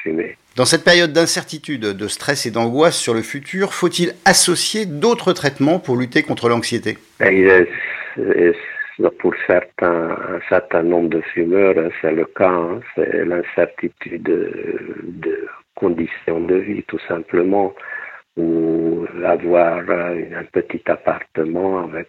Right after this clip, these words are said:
Speaker 1: plusieurs personnes par mètre carré. Et je ne pense pas qu'il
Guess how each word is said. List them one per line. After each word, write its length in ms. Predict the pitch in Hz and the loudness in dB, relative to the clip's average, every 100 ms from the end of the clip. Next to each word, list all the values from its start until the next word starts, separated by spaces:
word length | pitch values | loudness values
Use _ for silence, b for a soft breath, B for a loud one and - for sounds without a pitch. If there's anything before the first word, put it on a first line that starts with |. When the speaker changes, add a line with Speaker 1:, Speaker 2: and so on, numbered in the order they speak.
| _ | _
Speaker 1:
plusieurs 400 | 90 82 85 85 | -6 0 0 0
personnes 580 | - 80 80 - 87 87 | -2 -4 -4 -2 0 0
par 240 | - 82 | 0 0
mètre 280 | 82 80 - | 2 -4 -8
carré. 380 | - 98 107 101 B B B B B B B | -2 0 0 -2 B B B B B B B
Et 1040 | - 90 85 90 - - - - 95 92 85 | 2 4 4 2 -2 -4 -6 -10 -10 -6 -2
je 80 | 107 | 2
ne 260 | 110 113 110 | 6 6 4
pense 320 | - 107 104 - - | 4 2 2 0 2
pas 160 | 107 | 2
qu'il 280 | 110 - - | 4 -2 -4